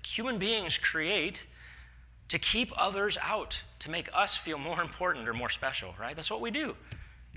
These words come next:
We're a bunch of tribalists. We gather in groups behind walls, and we go, "Don't we feel safe and important and powerful together?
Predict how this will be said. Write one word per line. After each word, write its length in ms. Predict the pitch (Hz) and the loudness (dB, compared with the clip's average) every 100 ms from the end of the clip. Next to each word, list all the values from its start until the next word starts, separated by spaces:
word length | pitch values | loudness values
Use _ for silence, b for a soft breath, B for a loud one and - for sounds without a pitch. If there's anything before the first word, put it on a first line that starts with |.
| - | 2
We're 100 | 165 | 4
a 40 | |
bunch 220 | 170 208 | 4 6
of 80 | 196 | 6
tribalists. 720 | - 190 269 294 185 - - | 10 12 12 10 6 6 4
We 120 | 151 | 2
gather 380 | 127 151 190 202 | 4 6 8 8
in 120 | 165 | 6
groups 580 | 131 151 247 - - - B B B | 4 4 4 2 0 0 B B B
behind 320 | 143 165 151 | 2 2 4
walls, 640 | 131 139 175 214 220 - - - B B B B | 4 6 6 4 2 -2 -6 -10 B B B B
and 80 | 135 | -4
we 60 | 131 | 0
go, 120 | 123 | 2
"Don't 240 | 143 175 | 2 0
we 80 | 165 | -2
feel 280 | 156 143 101 | -4 -4 -4
safe 500 | - - 151 156 - | -4 -4 -6 -8 -12
and 100 | 101 | -12
important 720 | 92 - - 165 160 165 156 - - - B B B | -12 -10 -4 -4 -4 -10 -12 -12 -14 -20 B B B
and 120 | 90 | -8
powerful 480 | - 139 165 - 165 | -2 0 -2 -4 -8
together? 560 | - 110 120 147 180 | -8 -6 -6 -4 -6